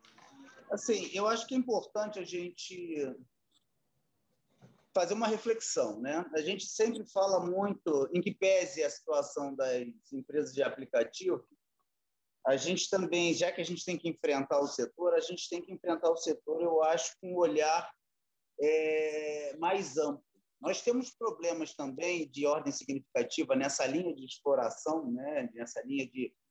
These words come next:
de falta de equilíbrio, é, entre as relações contratuais, por exemplo, e os motoristas que alugam os táxis também. Então, assim, eu acho que a gente te-, deveria também enfrentar essa questão das cooperativas que têm, às vezes, vários, várias autonomias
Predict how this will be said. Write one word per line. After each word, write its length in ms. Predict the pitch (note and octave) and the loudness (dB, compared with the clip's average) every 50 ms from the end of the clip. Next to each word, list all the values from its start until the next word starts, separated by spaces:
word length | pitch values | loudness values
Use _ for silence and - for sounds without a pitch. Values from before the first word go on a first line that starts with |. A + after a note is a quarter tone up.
| _ _ - | _ _ -2
de 160 | - B2+ C3+ - - - | 0 0 0 -2 -2 0
falta 280 | D#3+ D#3+ E3 D#3+ D#3+ | 2 2 2 2 0
de 140 | D3 - D3 | -2 -2 -2
equilíbrio, 720 | C#3+ - - C#3 C3+ D3 F3 F3+ D#3 C3 B2 B2 A2 F#2+ - _ _ _ _ _ _ _ _ _ | -4 -2 -4 -4 -4 -4 -6 -8 -6 -4 -4 -4 -4 -4 -6 _ _ _ _ _ _ _ _ _
é, 300 | - B2 B2+ B2 A2+ C3 | 2 4 4 4 4 4
entre 220 | C#3 C3+ C#3 C#3+ B2+ | 2 2 2 2 2
as 80 | A#2 | 2
relações 500 | D3 C#3+ C3 C3 B2+ B2+ - C#3+ C3 C3+ | 2 4 4 2 0 0 -2 -4 -4 -4
contratuais, 800 | - - C3+ B2+ - C3 C3 B2+ - B2+ C3+ C#3 D3+ D3 D3 C#3+ - - | -4 -4 -4 -2 0 0 0 0 2 2 2 2 2 2 0 -2 -2 -2
por 160 | E3+ D#3+ D#3 | 0 0 2
exemplo, 600 | C#3+ C3 A#2+ - F3 F#3+ F3 D3+ - - A2 - _ _ _ _ _ _ _ _ _ _ _ - | 0 -2 -2 0 0 0 0 0 -4 -8 -18 -20 _ _ _ _ _ _ _ _ _ _ _ -8
e 40 | E3+ | -4
os 80 | E3 | -2
motoristas 720 | F#3+ F3+ F#3 F#3 F#3 G3 F3+ D#3 E3+ G3+ G3 - G#3+ G3+ | 0 2 2 2 2 2 0 0 0 -2 -4 -4 -4 -4
que 140 | - - A#3 | -2 -2 0
alugam 440 | A3+ A3 G#3+ G3+ G3+ G3+ G3+ G#3 A#3 | 0 0 0 -2 -2 -2 -2 -2 -2
os 140 | A#3 - - | -2 -4 0
táxis 580 | - E3+ D#3+ D#3 - - - - _ - - | 0 0 0 0 -2 -8 -18 -20 _ -18 -14
também. 380 | - B2 A#2 G#2+ G#2+ G2+ - _ _ _ _ _ _ _ _ _ | -12 -12 -12 -12 -12 -14 -14 _ _ _ _ _ _ _ _ _
Então, 200 | - D#3+ E3+ F3 | -4 -2 0 0
assim, 400 | F3 F3 - - D3+ A#2+ G#2 - _ _ _ _ _ _ _ _ _ _ | 0 0 -2 -4 -4 -4 -4 -6 _ _ _ _ _ _ _ _ _ _
eu 180 | A2+ C3 C#3 D#3 | 0 2 4 4
acho 300 | F3 F#3+ G3 - - - | 4 4 2 0 -4 -6
que 80 | - | -4
a 80 | E3+ D#3 | -4 -4
gente 260 | C3+ E3 E3+ E3 - | -4 -6 -10 -10 -10
te-, 120 | - D#3+ D3 | -8 -8 -8
deveria 580 | C3 C3 D3 C#3+ C3+ C#3+ C#3+ C#3 D3+ D3 D3 | -6 -6 -6 -4 -4 -4 -2 0 0 -2 -2
também 440 | - C#3+ C3+ C3 C3 C3+ C#3 C3+ C#3 | -2 -6 -4 -2 -2 -2 -2 -2 -4
enfrentar 460 | C#3 - - C3 B2+ B2+ B2+ - C3 | -6 -6 -4 -2 -2 -2 0 0 2
essa 240 | B2+ B2+ B2 - C3 | 2 2 0 -2 -4
questão 360 | - B2 B2 - - C#3 C#3 | -6 -6 -6 -6 -4 -4 -2
das 140 | C3+ C#3 - | -2 -2 0
cooperativas 760 | - D#3+ - - E3+ D#3 D#3 D3+ - - - - - F#3 - | -2 -2 0 2 2 4 2 2 0 -2 -4 -4 -4 -6 -10
que 120 | - D#3+ | -10 -6
têm, 380 | - E3 D3+ D3 D3 C#3 C#3 - | 0 2 2 2 2 0 -2 -2
às 200 | C3+ C#3 C3 B2 | 0 0 0 0
vezes, 400 | B2 C#3+ C#3+ C3 - - - - - | 0 0 0 0 -2 -6 -10 -2 2
vários, 880 | D#3+ E3 F3+ G3 G3+ G#3 G#3 F#3 F#3 F3+ E3+ D#3 - - - - - _ - | 4 6 6 6 6 4 2 2 -2 -6 -8 -10 -14 -14 -12 -14 -10 _ 0
várias 300 | E3+ F#3+ G#3+ A3 G#3+ F#3+ | 0 2 2 2 2 0
autonomias 880 | F#3+ F#3+ - F#3 E3 D#3+ D3+ D3+ D3+ D3+ D3 C3 B2+ A#2 A#2 - - | -2 -2 -2 -4 -2 -2 -2 -4 -4 -4 -4 -2 -2 -4 -4 -6 -12